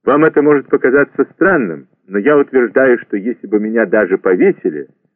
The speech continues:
то хотя в настоящее время всякая казнь вызывает отвращение,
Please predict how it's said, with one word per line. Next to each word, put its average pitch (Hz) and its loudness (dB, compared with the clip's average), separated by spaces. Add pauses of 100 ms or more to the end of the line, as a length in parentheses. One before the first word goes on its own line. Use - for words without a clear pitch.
(420)
то - -8
хотя 120 0
в 113 0
настоящее 110 0
время 113 0 (520)
всякая 117 0
казнь 156 -2
вызывает 107 0
отвращение, 107 -2